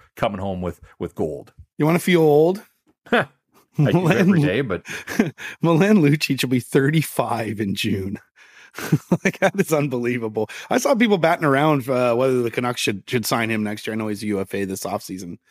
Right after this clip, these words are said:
Speaker 2: I mean, obviously, it would be cool for local boy to, to come home. I, I don't know. Do, do you, <laughs> would you see that? It, could he fit for, I mean, I, they can always use the toughness. I just wonder if,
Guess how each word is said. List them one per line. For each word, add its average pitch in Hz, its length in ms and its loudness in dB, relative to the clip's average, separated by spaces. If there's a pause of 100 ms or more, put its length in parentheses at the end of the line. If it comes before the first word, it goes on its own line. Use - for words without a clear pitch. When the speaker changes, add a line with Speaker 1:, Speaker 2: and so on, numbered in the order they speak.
(760)
Speaker 2:
I 208 240 2
mean, 214 120 6
obviously, 180 380 4
it 156 40 4
would 147 60 0
be 147 80 0
cool 143 300 4
for 147 100 2
local 127 340 0
boy 127 280 2
to, 120 240 0
to 117 100 -4
come 117 200 0
home. 117 320 2 (100)
I, 107 240 -6
I 95 420 -10 (300)
don't - 40 -20
know. - 120 -16
Do, 139 260 0
do 156 140 -2
you, 170 140 6 (240)
<laughs> - 280 -20
would 190 200 2
you 185 80 0
see 214 240 2
that? 214 320 2
It, 156 160 2 (300)
could 175 140 2
he 214 140 6
fit 165 320 0
for, 196 80 2
I 196 60 4
mean, 202 140 0
I, 160 140 -2
they 156 120 -4
can 180 140 0
always 247 220 4
use 185 160 0
the 139 100 -2
toughness. 113 520 -2
I 123 60 -2
just 131 180 -10
wonder 135 280 0
if, 110 140 -6